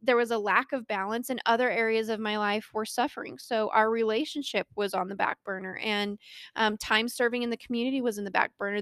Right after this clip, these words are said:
I've got some big dreams for things, ways that I wanna serve the community and the people that I get the privilege to do life with, and I recognized that I wasn't maximizing time, and I wasn't stewarding it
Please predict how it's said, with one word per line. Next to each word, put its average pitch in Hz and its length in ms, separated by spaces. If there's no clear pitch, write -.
I've 220 180
got 254 240
some 220 380
big 247 360
dreams 277 440
for 233 160
things, 226 360
ways 240 260
that 226 120
I 214 120
wanna 247 260
serve 226 480
the 226 80
community 247 420
and 214 100
the 214 40
people 226 460
that 214 140
I 214 220
get 214 180
the - 80
privilege 220 460
to 220 60
do 208 140
life 202 320
with, 226 240
and 208 160
I 214 160
recognized 214 840
that 208 260
I 202 100
wasn't 262 360
maximizing 220 760
time, - 240
and 208 100
I 214 120
wasn't 233 320
stewarding 247 600
it 214 160